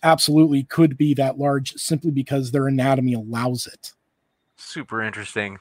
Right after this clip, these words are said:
Speaker 2: Thanks so much. And rodent, no last name, says, "Trevor, you got,"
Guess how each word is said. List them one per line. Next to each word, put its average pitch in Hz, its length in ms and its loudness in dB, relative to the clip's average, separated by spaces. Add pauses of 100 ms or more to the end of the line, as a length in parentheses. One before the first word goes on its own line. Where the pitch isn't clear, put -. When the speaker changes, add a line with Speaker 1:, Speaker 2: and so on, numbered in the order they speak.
Speaker 2:
Thanks 147 220 4
so 151 80 2
much. 143 240 4
And 151 300 2
rodent, 208 580 6 (340)
no 190 220 4
last 185 380 6
name, 131 280 -4
says, 123 360 -2 (580)
"Trevor, 165 560 4
you 190 220 -8
got," 143 360 4